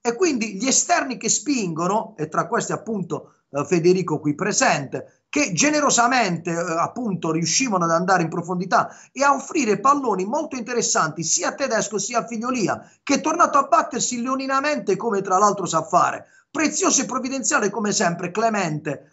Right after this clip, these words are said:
al centro del campo, e non voglio dire che porti bene la nostra trasmissione, però devo dire che possiamo registrare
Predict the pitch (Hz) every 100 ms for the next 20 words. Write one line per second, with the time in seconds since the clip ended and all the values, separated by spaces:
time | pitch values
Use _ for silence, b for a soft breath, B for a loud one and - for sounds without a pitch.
0 | - 170 185 185 202 180 175 226 - 294
1 | 254 269 - 349 240 - 175 202 202 311
2 | 320 233 226 294 240 - 214 196 - -
3 | - 233 - - 220 190 226 202 196 196
4 | - 190 185 175 180 - 185 151 127 -
5 | _ _ - 359 320 269 285 349 285 -
6 | 226 196 220 285 269 247 220 220 202 277
7 | 277 233 180 - _